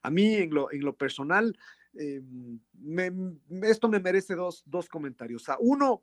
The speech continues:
puedo entender desde el punto de vista futbolístico cuál es, eh, cuál es la razón, eh, que es, eh, justamente, eh, basar mucho de nuestro, de nuestro fútbol en lo que puedan hacer nuestros dos, eh,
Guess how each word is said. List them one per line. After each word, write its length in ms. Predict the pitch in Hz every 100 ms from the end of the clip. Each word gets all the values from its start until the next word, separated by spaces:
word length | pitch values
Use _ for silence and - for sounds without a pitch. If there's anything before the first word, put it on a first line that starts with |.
| _
puedo 240 | - 240 262
entender 600 | 233 190 170 160 233 214
desde 240 | 180 147
el 80 | 143
punto 300 | 170 190 180
de 80 | 160
vista 260 | 175 -
futbolístico 880 | - 160 127 131 165 - 185 170 160 _ _ _ _
cuál 420 | - 180 185 190
es, 500 | 180 170 175 - - 151
eh, 280 | 139 120 117
cuál 280 | - 175 185
es 180 | 180 175
la 100 | 165
razón, 500 | 113 - 135 170 226 _ _ -
eh, 540 | 131 120 113 104 101 -
que 320 | 127 127 143
es, 340 | 147 - - 127
eh, 240 | 120 110 _ - _
justamente, 1000 | - 165 160 165 151 151 147 151 135 127
eh, 320 | 127 110 104 104 _ _ _ _
basar 680 | - 127 127 143 - 190 190
mucho 480 | 175 190 220 - 208
de 140 | 160
nuestro, 840 | 143 139 - - 131 123 117 113 107
de 100 | 127
nuestro 360 | 131 131 - 131
fútbol 440 | - 196 190 190
en 100 | 151
lo 120 | 127
que 100 | -
puedan 400 | - 156 165 151
hacer 320 | 120 - 160
nuestros 400 | 156 139 - 113
dos, 480 | 110 135 131 - - 117
eh, 380 | 110 98 82